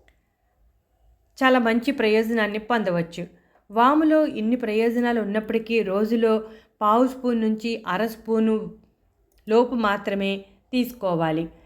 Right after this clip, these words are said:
ఎక్కువగా తీసుకుంటే కొన్ని సైడ్ ఎఫెక్ట్స్ వచ్చే అవకాశాలు ఉన్నాయి. కాబట్టి ఈ విషయాన్ని మనం గుర్తుంచుకోవాలి. అలాగే వామును మనం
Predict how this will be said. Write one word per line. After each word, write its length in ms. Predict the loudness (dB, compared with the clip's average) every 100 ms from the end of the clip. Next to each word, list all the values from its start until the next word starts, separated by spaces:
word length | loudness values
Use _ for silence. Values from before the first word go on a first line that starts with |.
| _
ఎక్కువగా 420 | -4 0 2 4 4
తీసుకుంటే 500 | 2 -4 -4 -2 -2
కొన్ని 320 | -2 -2 0 0
సైడ్ 280 | 0 0 0
ఎఫెక్ట్స్ 340 | -2 -4 -4
వచ్చే 200 | -4 -2 -2
అవకాశాలు 640 | -2 0 -2 0 0 2 0
ఉన్నాయి. 360 | -2 -2 -2 0
కాబట్టి 500 | 0 0 -2 -2 -4 -6 -16 -20 _ _ _ _ _ _ -4
ఈ 120 | -2
విషయాన్ని 460 | 0 2 2 2 2
మనం 240 | 0 0 -4 -10 _
గుర్తుంచుకోవాలి. 800 | -14 -8 -8 -8 -4 -2 -2 -2 -8 -18 _ -2
అలాగే 340 | 2 4 4 0 2
వామును 460 | 2 4 6 4 2 -2 -8
మనం 240 | -6 -6